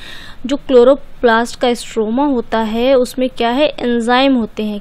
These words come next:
किस लिए एंजाइम होते हैं? जो स-, अ, कार्बोहाइड्रेट और प्रोटीन को सिंथेसाइज करते हैं। It also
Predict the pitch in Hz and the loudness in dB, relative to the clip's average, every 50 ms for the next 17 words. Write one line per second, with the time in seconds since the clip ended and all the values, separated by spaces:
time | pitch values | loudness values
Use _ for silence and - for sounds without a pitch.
0 | - - - 311 320 - - - - 294 277 285 277 294 302 311 311 311 302 302 | -12 -8 -6 -4 -4 -4 -8 -12 -12 -8 -4 -2 -2 0 0 0 0 0 0 0
1 | 277 302 294 302 302 302 302 294 - - 311 311 311 339 381 403 - - - - | 2 2 2 2 2 0 0 -2 -2 -2 -2 0 0 -2 -4 -6 -10 -14 -16 -16
2 | - - - 240 269 302 320 320 311 - - - 254 - - 254 247 247 240 233 | -16 -14 -6 -2 0 2 2 2 0 -4 0 0 0 0 2 0 0 0 0 0
3 | 240 233 - - - - - 247 233 220 214 220 233 233 220 226 220 214 208 233 | -2 -2 -4 -10 -16 -6 0 2 2 2 2 0 0 0 0 0 0 -2 2 2
4 | 269 285 277 - - 240 233 - - 240 220 214 - - 247 240 247 247 - 277 | 2 2 2 0 -2 -2 -4 -2 -2 -2 -2 -2 -2 -4 -4 -2 -2 -2 0 0
5 | 302 - - 247 214 202 - 214 202 - 196 190 196 196 - - 202 202 - - | -2 0 -2 -4 -4 -4 -6 -10 -8 -6 -6 -6 -6 -8 -8 -10 -12 -10 -8 -8
6 | 214 208 208 - - 262 240 - - - 233 226 226 - - | -8 -8 -8 -6 -6 -6 -6 -4 -2 -2 0 0 -2 -2 -4